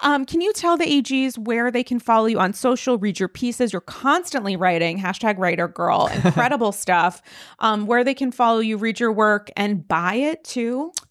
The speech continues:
Speaker 2: Um, yeah. So the Milk and Don't, Milk and Don't Call Me Honey, um, Instagram, uh, that's the username, and the Etsy shop is linked there. And then, uh, my personal social media is Tom underscore Smythe underscore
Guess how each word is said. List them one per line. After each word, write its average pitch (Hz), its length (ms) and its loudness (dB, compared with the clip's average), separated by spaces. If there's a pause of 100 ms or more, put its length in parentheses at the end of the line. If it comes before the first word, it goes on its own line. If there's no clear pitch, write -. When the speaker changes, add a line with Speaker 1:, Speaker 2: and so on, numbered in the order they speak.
(120)
Speaker 2:
Um, 175 300 2
yeah. 202 280 0
So 175 260 0
the 160 120 0
Milk 175 200 0
and 185 80 0
Don't, 170 240 0 (260)
Milk 185 340 0
and 180 60 2
Don't 170 140 2
Call 170 120 0
Me 156 100 -2
Honey, 147 500 0
um, 131 400 -2 (480)
Instagram, 160 720 2 (180)
uh, 131 400 0 (460)
that's 139 240 0
the 151 180 0
username, 135 420 -2 (180)
and 135 600 0 (100)
the 143 220 -2
Etsy 135 260 0
shop 131 240 -2
is - 140 -6
linked 127 220 -4
there. 160 300 4 (420)
And 139 200 0
then, 131 440 0 (100)
uh, 127 300 0
my 127 160 0
personal 160 340 0
social 147 260 0
media 139 320 2
is - 220 -4
Tom 131 380 0
underscore 127 540 -2
Smythe 131 380 -2
underscore 160 680 2